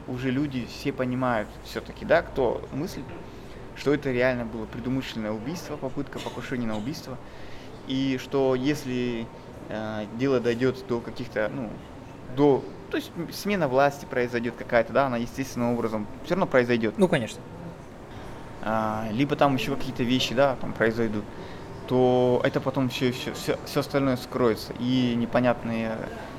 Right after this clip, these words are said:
Speaker 1: смерти, там, журналистов,
Speaker 2: Мгм.
Speaker 1: и, э,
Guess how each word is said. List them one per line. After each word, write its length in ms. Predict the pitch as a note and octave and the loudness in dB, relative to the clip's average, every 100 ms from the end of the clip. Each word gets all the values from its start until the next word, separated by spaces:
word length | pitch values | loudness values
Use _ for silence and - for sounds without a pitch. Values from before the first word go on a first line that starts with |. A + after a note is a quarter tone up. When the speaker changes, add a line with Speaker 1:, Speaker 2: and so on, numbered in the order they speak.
| - - | -8 2
Speaker 1:
смерти, 520 | C3 C3 - A#2+ - - | 4 4 2 -6 -6 -2
там, 140 | - - - - - | -2 -4 -10 -12 -4
журналистов, 640 | B2 A#2+ A#2 C#3 C#3 C#3 C#3 - | 2 4 4 4 2 -4 -4 0
Speaker 2:
Мгм. 280 | D#3+ D3 D#3 - - - - - | 2 2 -2 -10 -14 -12 -8 -2
Speaker 1:
и, 520 | B2+ C3 B2 A#2+ A2 - - - - - - - - - - - - - - - | 2 4 4 2 0 -6 -12 -10 -10 -8 -8 -8 -10 -12 -12 -10 -8 -8 -6 2
э, 680 | C#3+ C3+ C3 A#2+ A2+ G#2+ | 8 10 10 10 6 4